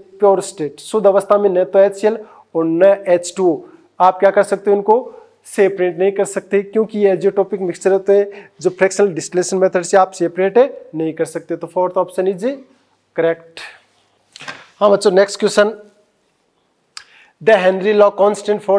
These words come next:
the solubility of N two gas in water at two ninety-eight Kelvin is one point zero into ten की पावर five। The mole fraction of N two in air is zero point eight। The number of N two from air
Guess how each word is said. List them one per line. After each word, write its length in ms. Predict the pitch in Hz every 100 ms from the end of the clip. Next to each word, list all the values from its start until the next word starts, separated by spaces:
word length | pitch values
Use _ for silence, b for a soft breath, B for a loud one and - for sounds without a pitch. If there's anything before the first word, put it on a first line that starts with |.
| 180
the 80 | 196
solubility 520 | - 175 170 180 185 202
of 100 | 202 185
N 120 | 175 180
two 80 | 190 170
gas 180 | 196 - 196
in 100 | 170
water 240 | 160 175 - - _ 175
at 160 | 180 180 -
two 120 | 226
ninety-eight 480 | 202 190 185 175 170 175
Kelvin 320 | 170 160 180 180
is 160 | 160 - _ _ _ _ _ _ _ _ _ _
one 240 | 147 175 175
point 180 | 175 160
zero 160 | 175 175
into 160 | 170 -
ten 160 | 160 160
की 60 |
पावर 280 | 170 180 226 - B B _ -
five। 160 | 143 131 _ b b b b b b _ _ _ _ _ _ _ _ _ _ _ _ -
The 180 | 156 190
mole 220 | 185 214
fraction 380 | 214 202 214 208
of 100 | 202
N 220 | 185 190
two 120 | 214
in 180 | 208 208 202
air 200 | 196 202
is 140 | 190 143
zero 200 | 175 185
point 340 | 185 190 190 -
eight। 420 | 165 135 - - - - _ _ _ _ _ _ b b -
The 100 | 175
number 240 | 180 196 214
of 120 | 208 -
N 260 | 185 180 185
two 100 | 214 -
from 260 | 185 185 185
air 200 | 180 190